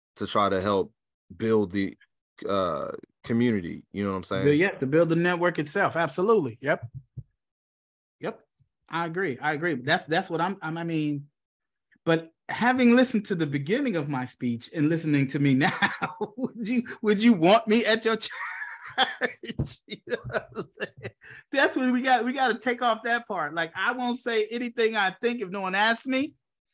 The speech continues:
Speaker 2: and I'll work like a dog to help you get from where you wanna be, where you wanna go, because I actually do have a little bit of a voice. Like, I have a voice that, that does things.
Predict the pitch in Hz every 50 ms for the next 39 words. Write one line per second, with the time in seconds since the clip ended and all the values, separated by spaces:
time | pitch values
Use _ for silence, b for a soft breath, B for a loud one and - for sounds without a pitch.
0 | _ _ _ - 247 254 247 247 262 262 247 254 240 240 247 254 247 233 226 220
1 | 247 277 277 262 240 226 190 196 190 220 214 220 226 220 202 214 233 226 214 -
2 | 220 214 220 220 220 220 214 208 202 196 214 247 226 208 196 190 190 185 180 175
3 | 170 175 202 226 220 202 143 117 b b b b b b - 185 190 220 226 214
4 | 196 233 285 320 226 226 226 220 - - 214 202 196 185 - 240 254 233 214 208
5 | 196 175 170 180 233 277 294 262 226 214 262 294 277 247 220 208 190 185 185 202
6 | 262 349 359 254 - - - 202 190 180 202 220 233 294 294 285 220 185 180 208
7 | 240 320 294 226 - - 208 196 190 170 165 185 180 165 151 170 208 294 330 -
8 | - - 180 160 139 117 107